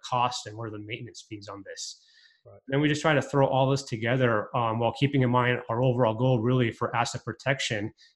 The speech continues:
Speaker 1: is just lifestyle preservation. I want to be able to continue living my life how I live it. And I want peace of mind if something did happen, that I can sleep well at night.
Speaker 2: Right.
Speaker 1: And th-, that's what we do.
Speaker 2: Awesome. Well, the, the, the thing that I took out of that little introduction was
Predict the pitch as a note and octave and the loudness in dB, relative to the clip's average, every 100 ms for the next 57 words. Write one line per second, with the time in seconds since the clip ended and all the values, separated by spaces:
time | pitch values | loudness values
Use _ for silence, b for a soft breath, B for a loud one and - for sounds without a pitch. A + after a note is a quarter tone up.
0 | - C#3+ D3+ - A#2 C#3 - B2+ A#2+ - | 0 2 2 2 4 4 4 2 2 0
1 | A#2 G#2+ G2+ A#2+ F#2 F#2+ - A#2 C3 C3+ | -2 -2 -2 -4 -6 -12 -10 -2 0 0
2 | - A#2+ A#2+ A#2 A#2+ - A#2 A2+ - B2+ | -2 0 0 0 -2 -6 -10 -8 -2 0
3 | A#2+ A2 A#2 A2+ A2 G#2+ G#2+ - A2 G#2+ | 0 -2 -2 -2 0 0 -2 -2 -2 0
4 | G#2 C3 A2 - B B B C3 B2 A#2+ | 4 6 6 4 B B B 6 8 8
5 | A#2 - C#3+ C#3+ A2+ A#2+ B2+ G#2+ - A#2 | 6 8 8 10 8 10 8 6 6 4
6 | A#2 G2+ A#2 G#2 A2+ B2+ D3+ D3+ D3 b | 6 6 6 4 0 0 2 2 0 b
7 | b _ A#2+ A2+ A#2 - B2+ B2 A#2 A2+ | b _ -2 0 -2 -2 0 0 0 -4
8 | G2 G2 A#2+ G2 - _ _ b b _ | -4 -4 -4 -4 -10 _ _ b b _
9 | B2 A#2+ A2+ A#2 C3 C3+ D3 C#3 C3 A#2 | -2 0 -2 -4 -4 2 2 2 -2 -2
10 | G2+ F#2+ F2+ - _ _ _ B2+ D3 - | -6 -8 -12 -16 _ _ _ -14 -12 -10
11 | - F#2+ b b b G3 F3+ F3 F3+ F#3 | -12 -14 b b b 8 8 6 6 6
12 | F#3+ E3 C#3 F3 F#3+ B2+ B2+ - - B2+ | 4 -2 2 2 4 6 4 2 2 2
13 | A2+ A#2+ A#2+ A2+ G2+ G2+ B2 - G#2 G#2+ | 2 0 -2 -2 0 0 0 -2 -2 -4